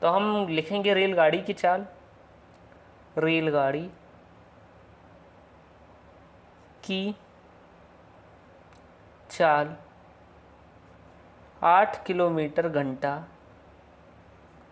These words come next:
कम करने पर, कम करने पर, कम करने पर प्यारे साथी,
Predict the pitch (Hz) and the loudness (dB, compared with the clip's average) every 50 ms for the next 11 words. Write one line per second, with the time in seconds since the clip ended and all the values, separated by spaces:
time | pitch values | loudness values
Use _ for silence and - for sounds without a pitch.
0 | - - - - - - - - - - - - - - 226 214 208 196 190 - | -20 -20 -20 -20 -20 -20 -20 -20 -20 -20 -20 -14 -4 2 2 2 2 2 -2 -2
1 | 160 143 135 139 135 135 - - - - - - - - - - - 160 165 180 | -4 -4 -4 -4 -8 -10 -12 -12 -14 -14 -14 -16 -20 -20 -20 -10 -4 -2 -2 0
2 | 196 214 240 254 - - - - - - - - - - - - - - - - | -2 -4 -8 -10 -12 -20 -20 -20 -20 -20 -20 -20 -20 -20 -20 -20 -20 -20 -20 -20
3 | - - - - - - - - - - - - - - - - - 165 156 143 | -20 -20 -20 -20 -20 -20 -20 -20 -20 -20 -20 -20 -20 -20 -8 0 4 4 4 4
4 | 143 151 151 160 175 190 190 - - - - - - - - - - - - - | 0 -4 -8 -8 -8 -10 -12 -16 -20 -20 -20 -20 -20 -20 -20 -20 -20 -20 -12 -2
5 | - 160 143 135 135 131 - - - - - - - - - - - - - - | 2 4 4 4 2 0 -2 -12 -16 -20 -20 -20 -20 -20 -20 -20 -20 -20 -20 -20
6 | - - - - - - - - - - - - - - - - - - - - | -20 -20 -20 -20 -20 -20 -20 -20 -20 -20 -20 -20 -20 -20 -20 -20 -20 -20 -20 -20
7 | - - - 196 214 226 226 - 185 165 165 156 151 147 143 - 151 147 - 147 | -8 -2 -2 0 0 0 0 2 2 2 2 2 -2 -2 0 0 -2 0 0 0
8 | 143 139 147 143 - 151 143 147 - 196 208 226 233 | 0 0 0 -2 -2 -2 -4 -4 -4 -6 -4 -4 -4